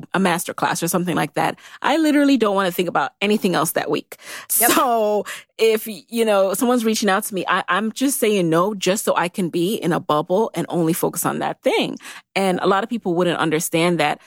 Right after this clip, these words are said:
Speaker 1: but that is, that is how I operate. That's how I do my best work. And I've come to understand that,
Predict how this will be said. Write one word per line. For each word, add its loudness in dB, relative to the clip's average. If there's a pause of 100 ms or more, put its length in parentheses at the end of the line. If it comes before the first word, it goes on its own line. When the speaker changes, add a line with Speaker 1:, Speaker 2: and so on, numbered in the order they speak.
(240)
Speaker 1:
but 0
that 2
is, 0
that 2
is -2
how 0
I 0
operate. -6
That's -2
how -2
I -2
do -6
my -4
best -6
work. -4
And -2
I've -6
come 0
to -2
understand 0
that, 0